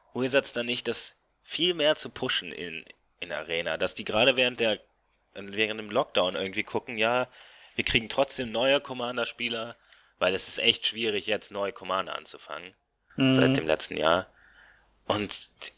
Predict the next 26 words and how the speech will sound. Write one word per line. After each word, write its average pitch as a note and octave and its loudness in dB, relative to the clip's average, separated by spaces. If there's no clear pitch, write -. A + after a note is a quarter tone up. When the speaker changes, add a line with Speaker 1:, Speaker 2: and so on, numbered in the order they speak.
Speaker 1:
das - 0
kommt - -12
mir A#2+ -4
einfach F#2 -4
vor, C#3 -2
wie G#2+ -2
als - -8
missmanagen G2+ -6
die D#2+ -6
das E2+ -4
einfach - -6
alles. E2+ -6
Also F2+ -6
es F2 -8
klingt - -4
ja G#2 4
eigentlich G2+ -2
voll A2+ -4
einleuchtend, A#2 -6
leuchtend A2 -4
zu A2 -12
sagen, G#2+ -4
ja, - -6
wir F2 0
machen F2 -2
Brawl F2 6